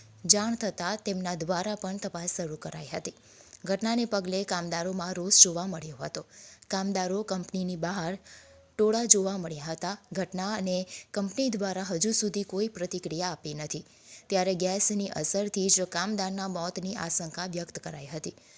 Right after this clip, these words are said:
મલ્ટીનેશનલ જીવન રક્ષક દવા બનાવતી કંપનીમાં કામદારની સુરક્ષા વ્યવસ્થા સામે સવાલ ઊભા થયા હતા. કામદારે માસ્ક પહેર્યું હતું કે નહીં, તેના સામે સવાલ ઊભા થયા છે.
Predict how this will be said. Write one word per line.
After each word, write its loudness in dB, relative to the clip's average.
મલ્ટીનેશનલ 6
જીવન 4
રક્ષક -2
દવા -2
બનાવતી -4
કંપનીમાં -2
કામદારની 2
સુરક્ષા 6
વ્યવસ્થા 2
સામે -2
સવાલ 0
ઊભા -6
થયા -10
હતા. -10
કામદારે 0
માસ્ક -2
પહેર્યું 0
હતું -2
કે -4
નહીં, -2
તેના 4
સામે 0
સવાલ 4
ઊભા -2
થયા -10
છે. 12